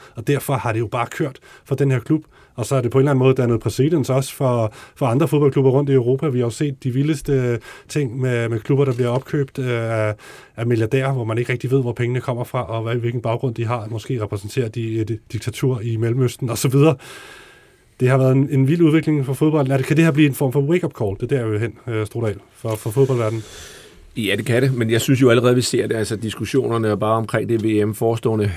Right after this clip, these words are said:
Speaker 2: øh, V M i Katar, ikke? Altså, med de ting, der foregår dernede. Altså, skal vi deltage? Altså, hvis vi snakker om, en klub kan blive lukket ned nu i Chelsea på grund af det her, altså, Abramovich, hvad er han?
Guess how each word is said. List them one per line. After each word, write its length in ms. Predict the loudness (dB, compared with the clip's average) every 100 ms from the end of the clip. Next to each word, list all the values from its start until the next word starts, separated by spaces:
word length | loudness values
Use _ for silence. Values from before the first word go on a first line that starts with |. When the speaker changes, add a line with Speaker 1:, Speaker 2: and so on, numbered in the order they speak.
| -4
Speaker 2:
øh, 360 | -4 -2 0 0
V 240 | 0 0
M 40 | 0
i 40 |
Katar, 420 | -4 -4 -2 -2
ikke? 100 | -2
Altså, 140 | -2 -2
med 120 | -4
de 160 | -4 -6
ting, 240 | -2 -2
der 60 | -2
foregår 400 | 0 2 2 2
dernede. 520 | 2 2 2 2 0 -8
Altså, 200 | -8 -8
skal 200 | -6 -4
vi 40 | -4
deltage? 500 | -2 -4 -4 -8 -10 _ _
Altså, 180 | -4 0
hvis 200 | 0 -2
vi 60 | -4
snakker 320 | 2 4 4
om, 140 | 4
en 80 | -2
klub 240 | -4 -4 -4
kan 120 | -6
blive 160 | -2
lukket 280 | 0 0 0
ned 240 | 0 0 0
nu 120 | -2
i 60 |
Chelsea 340 | 0 -2 -2 -4
på 60 |
grund 160 | -4 -2
af 60 | 0
det 100 | 2
her, 220 | 2 0
altså, 200 | -2 -6 -10 -20 -20 -20 -20 _ -4
Abramovich, 520 | 0 2 4 4 4
hvad 120 | 2
er 120 | 4
han? 200 | 2 0